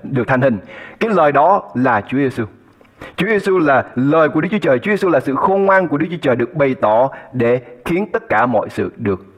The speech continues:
tạo dựng nên. Đức Chúa Giêsu sanh bởi Đức Chúa Trời ở trong Giăng đoạn một câu mười bốn: "Ngôi lời đã trở nên xác thịt ở giữa chúng ta, đầy ơn và lẽ thật. Chúng ta đã ngắm xem sự vinh hiển của Ngài, thật như vinh hiển của con một đến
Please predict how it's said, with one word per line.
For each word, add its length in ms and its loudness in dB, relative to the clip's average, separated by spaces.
tạo 220 -4
dựng 140 -6
nên. 180 -2
Đức 180 -4
Chúa 60 0
Giêsu 400 2
sanh 360 0
bởi 300 4
Đức 180 -2
Chúa 140 0
Trời 220 2
ở 120 0
trong 260 0
Giăng 260 0
đoạn 200 -2
một 260 -4
câu 140 0
mười 160 0
bốn: 220 -2
"Ngôi 240 2
lời 220 4
đã 160 2
trở 220 2
nên 240 0
xác 220 0
thịt 160 -2
ở 220 2
giữa 220 2
chúng 140 -2
ta, 220 4
đầy 280 2
ơn 320 2
và 300 0
lẽ 140 0
thật. 200 -2
Chúng 180 -2
ta 160 2
đã 200 2
ngắm 320 0
xem 260 2
sự 200 -2
vinh 200 -2
hiển 180 0
của 120 -2
Ngài, 240 2
thật 240 -4
như 220 2
vinh 160 -2
hiển 220 -2
của 120 -2
con 300 0
một 220 -2
đến 240 -2